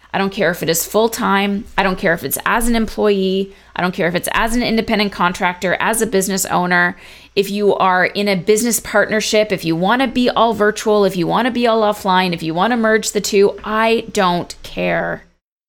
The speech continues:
I just want to see you successful. I want to see you bridging this massive polarized gap between overeducated and underprepared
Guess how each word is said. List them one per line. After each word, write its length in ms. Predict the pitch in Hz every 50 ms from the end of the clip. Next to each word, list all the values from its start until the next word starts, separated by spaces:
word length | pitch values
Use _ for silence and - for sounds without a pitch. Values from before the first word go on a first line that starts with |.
| _ _ _ _ - - -
I 80 | 214
just 160 | 208 214 202
want 460 | 220 190 185 185 196 196 196 - - -
to 100 | 214 202
see 240 | - - - 196
you 420 | 190 185 180 180 180 175 180 185 - _ _
successful. 1000 | - - - - 180 - - - - - 165 - - - - - - - - - _ _ _ _ - - - - _
I 80 | 202 208
want 240 | 208 214 214 220
to 100 | 226 226
see 160 | 220 - - 214
you 300 | 214 214 208 208 202 - - - -
bridging 640 | 175 175 202 208 247 262 277 226 277 262 240 226 208
this 200 | 214 208 208 196
massive 600 | 196 196 196 190 165 175 247 247 - 240 220 -
polarized 640 | - - 202 202 196 196 190 185 185 190 185 -
gap 240 | - 185 175 - -
between 380 | - 190 - - - 185 180 175
overeducated 840 | - - 202 208 208 214 - - 180 180 - 180 - - 175 180 170
and 240 | 170 92 98 -
underprepared 680 | 147 143 - 180 170 - - - 165 165 160 160 151 147